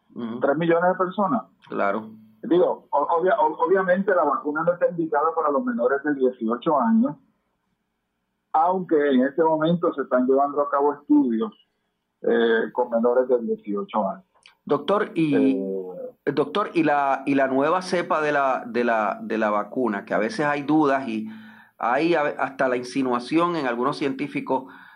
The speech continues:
Speaker 1: de que podría ser resistente esa nueva cepa a la vacuna. ¿Cuál es su opinión como médico?
Speaker 2: Bueno, primero eso no lo sabemos. No se han hecho estudios, eso no lo sabemos.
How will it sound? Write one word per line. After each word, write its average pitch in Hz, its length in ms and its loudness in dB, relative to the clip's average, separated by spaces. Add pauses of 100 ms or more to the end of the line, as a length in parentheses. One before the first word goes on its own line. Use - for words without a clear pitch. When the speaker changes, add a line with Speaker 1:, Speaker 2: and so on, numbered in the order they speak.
(120)
Speaker 1:
de 117 260 -2
que 127 160 -2
podría 123 600 0
ser 151 300 -2
resistente 135 800 -4
esa 120 180 -2
nueva 120 280 0
cepa 113 340 -4
a - 140 -4
la 107 100 0
vacuna. 98 400 -6
¿Cuál 113 140 -2
es 151 60 -4
su 175 100 -4
opinión 123 300 -6
como 110 220 -6
médico? 85 440 -12 (1400)
Speaker 2:
Bueno, - 380 0 (920)
primero 190 360 2
eso 180 160 0
no 165 100 2
lo 160 140 2
sabemos. 104 500 -2 (960)
No 117 120 0
se 139 100 -2
han 131 100 0
hecho 131 160 0
estudios, 175 640 2 (540)
eso - 240 -4
no 127 120 2
lo 143 180 0
sabemos. 143 580 2